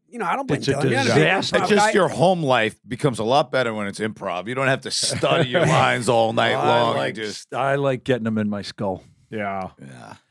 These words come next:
Speaker 4: I, you know, I, look, when improv works, it's great, and, and you actually often can feel how much more alive and real it feels, even than the best scripts. But at the end of the day, to me, full on improv stuff usually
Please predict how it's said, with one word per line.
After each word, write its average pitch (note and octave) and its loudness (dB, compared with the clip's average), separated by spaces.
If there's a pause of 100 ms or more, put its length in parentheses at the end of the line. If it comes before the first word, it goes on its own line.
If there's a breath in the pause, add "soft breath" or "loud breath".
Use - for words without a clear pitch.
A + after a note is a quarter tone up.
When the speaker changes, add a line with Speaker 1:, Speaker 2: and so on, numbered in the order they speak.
(140)
Speaker 4:
I, G3 4
you F#3 4
know, E3+ 4
I, F3 2
look, D3 0
when C3+ -2
improv D3+ 2
works, C3 -2
it's A#2 -10
great, A2+ -4
and, A#2+ -8
and B2+ -6
you C3 0
actually C3 -2 (140)
often A#2+ -2
can A2 -8
feel A#2+ -6
how A2 -6
much G#2 -10
more G#2 -6
alive A2 -4
and G#2+ -8
real A#2+ -4
it A#2+ -8
feels, D3 -6
even A#2+ -12
than A#2 -10
the A#2+ 0
best A#2 -4
scripts. B2+ -2 (380 soft breath)
But B2 2
at B2+ -6
the C#3+ -4
end C3+ -2
of A#2+ 0
the A#2+ 2
day, A#2 2
to G#2 -6
me, A2+ -4
full A#2+ -4
on A#2+ -2
improv B2+ -4
stuff A#2+ -6 (100)
usually A2 -6